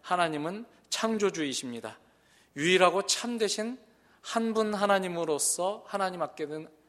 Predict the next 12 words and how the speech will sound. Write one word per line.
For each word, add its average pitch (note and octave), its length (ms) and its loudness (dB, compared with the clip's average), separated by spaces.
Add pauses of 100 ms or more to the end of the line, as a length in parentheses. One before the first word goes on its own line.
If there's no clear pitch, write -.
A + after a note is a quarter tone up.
하나님께는 D3+ 720 -2 (320)
경쟁자가 C#3+ 920 -2 (240)
없으십니다. A2+ 760 -4 (1600)
하나님은 F3+ 640 6 (640)
자기 D#3+ 280 0
자신을 D#3 540 2 (260)
힘과 G3+ 560 6
권세로가 E3 600 4
아니라 A#2 440 2 (460)
사랑으로 D#3 840 2
드러내 C#3 400 2
보여주십니다. B2+ 840 -6